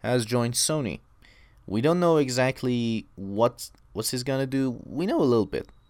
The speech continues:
We know a little bit. It's gonna be relations type deal. But I think that maybe he's going to help create the Japan studio, the new Japanese studio that they're doing. I don't know,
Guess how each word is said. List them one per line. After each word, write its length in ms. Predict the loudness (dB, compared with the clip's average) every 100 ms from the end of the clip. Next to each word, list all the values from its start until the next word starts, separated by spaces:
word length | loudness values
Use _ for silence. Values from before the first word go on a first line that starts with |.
| _ _ _
We 80 | -6
know 120 | 0
a 80 | 0
little 160 | 0 -2
bit. 140 | -4
It's 120 | -4
gonna 160 | -4 -4
be 260 | -4 -6 -4
relations 680 | -2 0 -2 -6 -10 -10 _ -20 -20 -20 -20 _ -6
type 260 | -4 -2
deal. 320 | -4 -4 -4 -6 -20 _ -18 2
But 300 | 4 4 2 -10 -2
I 100 | -2
think 200 | 0 -2
that 160 | -2 -2
maybe 720 | -4 -4 -4 -4 -6 -8 -12 _ _ _ _ _ _ _ _ _ _
he's 380 | -12 -2 0 0
going 300 | 0 0 -2
to 160 | -4 -4
help 340 | 0 -2 -2 _ _ _ -16
create 440 | -2 2 2 0
the 320 | -6 -6 -6 -2
Japan 500 | 0 0 -2 -4 -2
studio, 420 | -2 -2 -4 -4
the 100 | -6
new 280 | -4 -2 2
Japanese 420 | 2 2 -2 -4
studio 440 | -4 -4 -6 -6 -10 -20 -20 _ _ -2
that 340 | 2 2 0
they're 220 | -2 -2
doing. 340 | -2 -2 -4 -6 _ _ _ _ _ _ _ -8
I 140 | -6 -4
don't 180 | -2
know, 240 | 0 -2